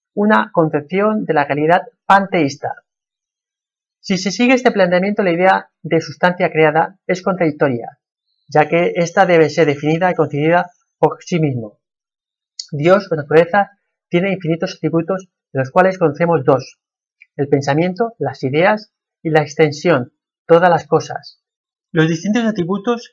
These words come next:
se realizan en infinitos modos, realidades individuales como almas, cuerpos particulares. Otra definición importante de Spinoza es la siguiente. El orden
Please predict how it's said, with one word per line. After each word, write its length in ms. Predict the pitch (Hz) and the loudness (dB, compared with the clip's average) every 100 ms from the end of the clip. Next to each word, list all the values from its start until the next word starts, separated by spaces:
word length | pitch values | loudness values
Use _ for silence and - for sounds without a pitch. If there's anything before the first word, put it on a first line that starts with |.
| _ | _
se 180 | - - | -8 -4
realizan 380 | 156 170 185 202 | 0 0 -2 -2
en 100 | 175 | -2
infinitos 380 | 165 151 151 156 | -2 -4 -2 -2
modos, 400 | 143 131 104 - - | 0 -2 -4 -8 -6
realidades 500 | 135 156 180 175 170 | -2 0 0 0 -2
individuales 500 | 139 131 143 165 165 | -4 -2 -2 -2 -2
como 260 | 143 120 - | -6 -4 -2
almas, 460 | 143 165 175 170 - | -2 -2 -6 -8 -8
cuerpos 300 | 135 131 123 | -8 -8 -8
particulares. 840 | 123 113 - 123 139 147 147 - _ _ _ _ _ _ _ _ _ _ _ | -8 -8 -4 -2 0 -2 -10 -18 _ _ _ _ _ _ _ _ _ _ _
Otra 220 | 220 233 | 2 4
definición 360 | 220 208 196 190 | 4 0 -2 -2
importante 440 | 175 170 180 180 | 0 2 2 0
de 60 | 165 | -2
Spinoza 380 | - 165 175 196 | 0 0 0 0
es 40 | |
la 80 | 175 | -2
siguiente. 580 | - 139 127 127 117 - _ - | -2 -2 -2 -4 -10 -12 _ 2
El 160 | 156 | 4
orden 400 | 202 214 254 247 | 4 4 0 -2